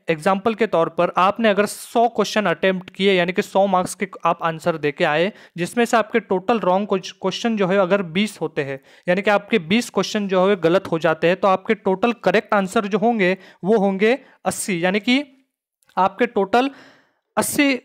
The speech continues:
क्वेश्चन जो है वो आप सही करके आए हो, यानी कि आपके अस्सी क्वेश्चन सही है। तो आप ऐसा नहीं मान सकते कि अस्सी मेरे मार्क्स, यानी कि अगर आप अस्सी को दो से मल्टीप्लाई करेंगे, दो से गुणा करेंगे तो एक सौ साठ, यानी कि आपके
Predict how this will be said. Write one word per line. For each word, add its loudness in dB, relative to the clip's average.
क्वेश्चन -2
जो 2
है 4
वो 2
आप 0
सही 2
करके -2
आए 4
हो, 2
यानी 0
कि 0
आपके 0
अस्सी -4
क्वेश्चन -4
सही -4
है। -4
तो 2
आप 2
ऐसा 2
नहीं 2
मान 2
सकते -2
कि -2
अस्सी -4
मेरे 2
मार्क्स, 0
यानी 0
कि -2
अगर 2
आप 0
अस्सी -6
को -2
दो -2
से -2
मल्टीप्लाई 0
करेंगे, 2
दो -4
से -4
गुणा -2
करेंगे 0
तो -8
एक -8
सौ -8
साठ, -4
यानी 0
कि 0
आपके 0